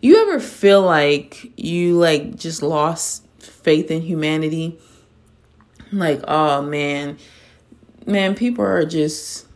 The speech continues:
trash, really." Like, um, they, like, people are always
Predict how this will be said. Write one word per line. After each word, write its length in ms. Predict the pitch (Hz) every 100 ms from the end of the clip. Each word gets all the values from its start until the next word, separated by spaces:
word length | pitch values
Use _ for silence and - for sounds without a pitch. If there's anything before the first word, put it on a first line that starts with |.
| _ _ _ _ _ _ -
trash, 600 | - 165 151 170 - - _ _
really." 460 | - 156 135 123 139 - _ -
Like, 440 | 156 143 139 - - _ _ _ -
um, 800 | - 180 170 160 151 151 147 170 - _ _ _ _ _ _ _ _ _ -
they, 840 | - 165 175 170 165 165 160 156 - - _ -
like, 220 | 185 175
people 600 | 220 214 208 190 190 - - _ -
are 180 | 165
always 500 | - 175 175 175 170